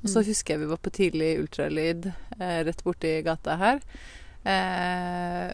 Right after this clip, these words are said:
Speaker 1: og vi var jo veldig spente. Er det en eller to?
Speaker 2: Mm.
Speaker 1: Ehm, og jeg har alltid faktisk sagt at jeg skulle få tvillinger.
Speaker 2: Ja, det der er så rart.
Speaker 1: Eh, jeg sa det til Anders da jeg møtte han, at, ehm, vi får to eller tre barn, det kommer an på når tvillingene kommer.
Speaker 2: Ja.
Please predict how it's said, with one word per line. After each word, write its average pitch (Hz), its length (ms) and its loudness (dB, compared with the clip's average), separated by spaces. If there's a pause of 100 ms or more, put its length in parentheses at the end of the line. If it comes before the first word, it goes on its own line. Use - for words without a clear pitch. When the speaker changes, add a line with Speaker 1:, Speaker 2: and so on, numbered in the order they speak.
(140)
Speaker 1:
og 202 240 4
vi 214 100 10
var 180 240 6
jo 214 80 8
veldig 190 280 4
spente. 202 420 6 (260)
Er 180 180 0
det 170 140 0
en 175 220 -4
eller 180 180 -4
to? 185 140 4 (260)
Speaker 2:
Mm. - 80 -4
Speaker 1:
Ehm, 180 840 0 (160)
og - 80 -2
jeg 208 80 8
har 247 160 6
alltid 196 380 2
faktisk - 320 -2
sagt - 400 -2
at 208 100 -2
jeg 196 120 2
skulle - 180 -4
få 202 100 2
tvillinger. 220 380 4
Speaker 2:
Ja, - 160 -10
det - 160 6
der 220 160 6
er 190 80 -6
så - 240 0
rart. - 420 -2
Speaker 1:
Eh, 220 680 6
jeg 233 60 -2
sa 196 280 4
det 185 200 2
til 214 420 4
Anders 208 540 0
da 240 180 4
jeg 240 100 4
møtte - 180 -4
han, 240 240 2
at, 240 380 -2
ehm, 226 480 4
vi 208 100 2
får - 160 -4
to 202 240 2
eller 214 140 6
tre 202 240 4
barn, 190 280 6
det 214 100 2
kommer 175 340 4
an 156 100 -2
på 190 140 4
når 170 240 4
tvillingene 156 580 4
kommer. - 460 4
Speaker 2:
Ja. 226 140 4